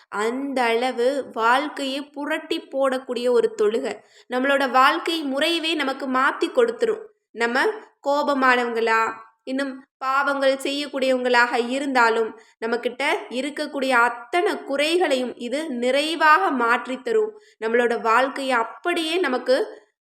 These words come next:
ஒட்டுமொத்தமாக மாற்றித் தரும். நம்மளோட உள்ளத்துல எப்போதும் நிம்மதி, எப்போதும் மகிழ்ச்சி, அல்லாஹ்வை பற்றிய சிந்தனை, இது எல்லாமே இந்த தஹஜ்ஜத்துல நமக்கு கிடைக்கும். தஹஜ்ஜத்தினுடைய தொழுகையை பற்றிய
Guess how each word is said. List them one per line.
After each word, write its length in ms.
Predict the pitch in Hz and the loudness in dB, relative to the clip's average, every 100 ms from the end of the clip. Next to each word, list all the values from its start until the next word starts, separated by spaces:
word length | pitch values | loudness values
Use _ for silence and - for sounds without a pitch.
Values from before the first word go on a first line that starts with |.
| - 262 | -6 -6
ஒட்டுமொத்தமாக 1040 | 269 - 381 370 349 330 285 269 302 302 | -6 -6 -2 0 0 0 2 2 2 2
மாற்றித் 480 | 240 240 240 262 262 | 2 2 2 -6 0
தரும். 400 | 226 220 220 220 | 2 2 0 -4
நம்மளோட 380 | 226 233 226 226 | 0 2 4 4
உள்ளத்துல 720 | 226 254 302 320 285 254 240 | 2 0 -2 -2 0 0 0
எப்போதும் 640 | 240 240 311 311 320 320 | -2 -2 -4 -4 -4 -4
நிம்மதி, 560 | 254 240 240 226 233 226 _ _ | -4 -4 -2 -2 -6 -10 _ _
எப்போதும் 800 | - 262 269 - 349 349 349 370 269 | -2 0 0 -4 -2 2 2 2 0
மகிழ்ச்சி, 760 | 254 277 294 - 269 262 262 _ _ - | -2 -4 -8 -6 -6 -6 -10 _ _ -2
அல்லாஹ்வை 580 | 233 294 330 381 339 285 | 0 4 4 4 -2 -4
பற்றிய 400 | 269 - 285 277 | -8 -6 -4 -4
சிந்தனை, 540 | 277 285 285 285 262 | -4 -6 -4 -2 -2
இது 140 | 233 240 | -4 -2
எல்லாமே 560 | 269 320 349 330 311 | 0 2 2 2 0
இந்த 340 | 320 262 254 - 247 | -4 -4 -4 -6 -10
தஹஜ்ஜத்துல 540 | - 285 311 302 269 | -6 -6 -6 -6 -4
நமக்கு 300 | 240 233 233 | -4 -6 -6
கிடைக்கும். 520 | 233 226 226 240 247 - _ - | -2 -2 0 -4 -6 -16 _ -6
தஹஜ்ஜத்தினுடைய 800 | 220 277 - 294 277 254 247 233 233 | -4 -4 -4 -6 -6 -4 0 0 0
தொழுகையை 440 | 220 269 285 277 | -2 0 -4 -6
பற்றிய 380 | 269 - 254 | -8 -8 -6